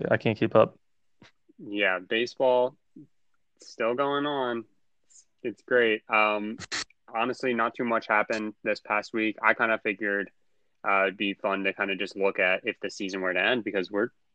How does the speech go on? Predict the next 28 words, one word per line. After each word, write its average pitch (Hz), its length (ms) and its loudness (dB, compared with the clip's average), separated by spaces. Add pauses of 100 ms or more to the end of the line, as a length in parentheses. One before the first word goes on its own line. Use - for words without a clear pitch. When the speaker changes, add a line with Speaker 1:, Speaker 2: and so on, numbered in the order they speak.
Speaker 2:
we're 151 240 0
only 240 180 2
two - 280 4
weeks 175 320 4
away. 107 320 8
Can 110 120 -6
you 123 60 -4
guys 165 140 2
believe 110 340 0
it? 147 260 0
Two 151 160 2
weeks 175 220 -2
away 117 300 2
from 95 340 -2
the 98 80 -4
season 104 380 -2
being 92 240 -2 (120)
over. 90 500 -2 (500)
Um, 90 380 2 (220)
thank 123 280 6
God. 95 360 6
Speaker 1:
Yeah, 139 280 10
Speaker 2:
You 101 60 6
know? 139 320 8 (240)
Speaker 1:
right? 185 240 6
<laughs> - 1300 -6
Speaker 2:
I 247 100 2
<laughs> - 260 0